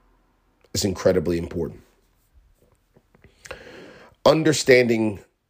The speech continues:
as a leader within your company, the roadmap of the ebbs and flows of your company strategically, understanding that is incredibly important as well.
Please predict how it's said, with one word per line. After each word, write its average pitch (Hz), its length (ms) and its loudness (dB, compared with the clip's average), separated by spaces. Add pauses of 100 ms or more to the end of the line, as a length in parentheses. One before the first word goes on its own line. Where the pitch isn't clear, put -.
(760)
as 113 160 0
a 110 60 2
leader 117 320 4
within 107 260 -2
your 92 100 0
company, 80 540 -8 (2500)
the 92 120 2
roadmap 120 800 4
of 104 280 2
the 98 460 -6 (1040)
ebbs 131 280 4
and 131 180 2
flows 127 420 4
of 92 140 2
your 95 100 0
company 92 460 -6
strategically, 87 840 -6 (2250)
understanding 131 640 2
that 95 180 4
is 90 160 -4
incredibly 90 460 -2
important 78 380 -8
as 78 120 -12
well. - 260 -8